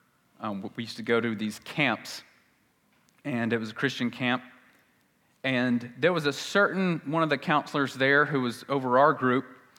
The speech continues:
And I'll tell you something, I don't, I can't re-,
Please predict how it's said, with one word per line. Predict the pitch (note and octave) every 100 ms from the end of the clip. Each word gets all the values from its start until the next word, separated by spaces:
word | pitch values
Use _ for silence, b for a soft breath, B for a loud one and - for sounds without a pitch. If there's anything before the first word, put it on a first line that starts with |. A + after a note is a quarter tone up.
| b b -
And |
I'll | D3
tell | - F3
you | D#3+
something, | D#3+ D#3+ D3+ b b b b b b -
I | E3+
don't, | G3+ F3 - - - _ _ - _ -
I | E3
can't | F3 A#3 A#3 - D3+
re-, | C#3+ E3